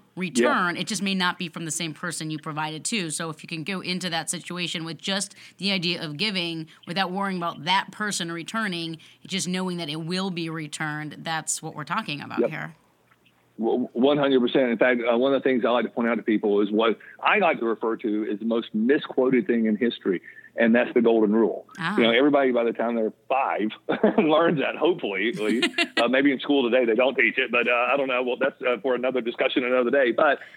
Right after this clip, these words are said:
Speaker 2: you know, the golden rule, the way most people are taught it, is to do unto others as you would have them do unto you. And we get that, right? It's just treat people right. But if you break down that sentence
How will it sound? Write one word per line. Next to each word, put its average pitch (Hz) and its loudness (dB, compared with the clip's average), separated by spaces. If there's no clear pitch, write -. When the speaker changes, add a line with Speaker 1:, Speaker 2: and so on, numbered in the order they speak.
Speaker 2:
you 160 6
know, 156 4
the 143 2
golden 165 2
rule, 160 2
the 147 2
way 139 2
most 139 0
people 120 0
are 117 0
taught 131 2
it, 107 2
is 123 4
to 123 4
do 135 4
unto 131 4
others 117 4
as 107 2
you 107 4
would 110 2
have 95 2
them 107 2
do 92 0
unto 107 6
you. 185 4
And 165 4
we 226 2
get 294 2
that, 92 0
right? 180 2
It's - 2
just - 0
treat 214 0
people 175 0
right. 147 0
But 180 2
if 165 -2
you 170 -2
break 180 0
down 214 -4
that 185 -4
sentence 170 -4